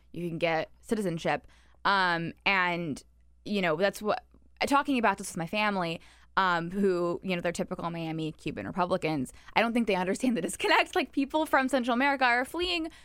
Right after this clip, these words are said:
for way worse reasons than <laughs> you. I mean, they're a-, active, like, gang violence, you know, being threatened on the daily basis with violence, and they're coming here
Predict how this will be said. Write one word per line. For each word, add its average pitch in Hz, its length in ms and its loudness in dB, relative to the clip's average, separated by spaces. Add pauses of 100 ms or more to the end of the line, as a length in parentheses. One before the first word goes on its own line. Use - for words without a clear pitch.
(320)
for 254 160 4
way 214 320 2
worse 294 300 2
reasons 226 420 0
than 175 180 2
<laughs> - 0 -
you. 294 360 4
I 220 80 2
mean, 214 180 -2
they're 208 120 4
a-, 202 260 4
active, 214 400 0
like, 175 180 0
gang 190 300 0
violence, 185 640 0
you 180 100 -2
know, 165 180 0
being 165 220 -4
threatened 180 380 0
on 170 100 -2
the 165 60 -6
daily 147 260 -2
basis 294 460 0
with 220 100 -2
violence, 269 420 0
and 185 140 0
they're 175 120 0
coming 285 300 0
here 165 320 -2